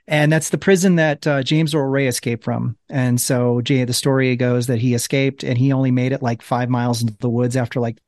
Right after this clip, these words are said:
sixty hours before the dogs found him. Um, and so, you know, Laz, the dress director, said, "I bet you I could do a hundred miles in those woods in sixty hours." And that's kind of the,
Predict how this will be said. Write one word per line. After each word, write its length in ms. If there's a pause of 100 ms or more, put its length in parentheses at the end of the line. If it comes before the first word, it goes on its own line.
sixty 420
hours 380 (440)
before 200
the 80
dogs 320
found 260
him. 220 (420)
Um, 400
and 300
so, 560
you 140
know, 160
Laz, 560
the 100
dress 320
director, 360
said, 220
"I 140
bet 260
you 140
I 140
could 120
do 140
a 80
hundred 300
miles 360
in 40
those 200
woods 320
in 60
sixty 400
hours." 400
And 60
that's 180
kind 240
of 60
the, 180